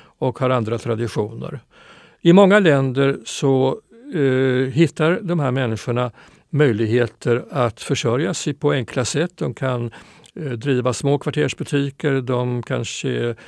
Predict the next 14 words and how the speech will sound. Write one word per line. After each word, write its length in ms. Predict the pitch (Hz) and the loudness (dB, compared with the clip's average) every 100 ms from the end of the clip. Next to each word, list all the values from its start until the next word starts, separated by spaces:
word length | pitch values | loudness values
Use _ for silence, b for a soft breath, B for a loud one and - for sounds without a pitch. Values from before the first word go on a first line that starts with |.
| B B | B B
skomakare 800 | - 175 139 120 127 120 135 123 | -4 2 2 2 0 0 -2 0
eller 260 | 123 127 123 | 0 0 0
ägnar 180 | 120 117 | 0 -2
sig 180 | - | -4
åt 120 | 123 139 | -4 -2
olika 300 | 117 113 117 | -4 -4 -2
tjänster. 640 | 143 120 - - 131 120 B B B B - 247 | -2 -2 -6 -2 -2 -2 B B B B -14 -6
I 80 | 185 | -2
Sverige 420 | - 190 196 202 | 2 4 4 2
har 220 | 143 156 | 4 4
det 120 | 147 | 2
varit 260 | 139 143 139 | 2 2 0
svårt 680 | - 143 185 165 104 - - - | -4 0 2 0 -4 -12 -16 -6
att 460 | 147 139 - - | 0 0 0 -16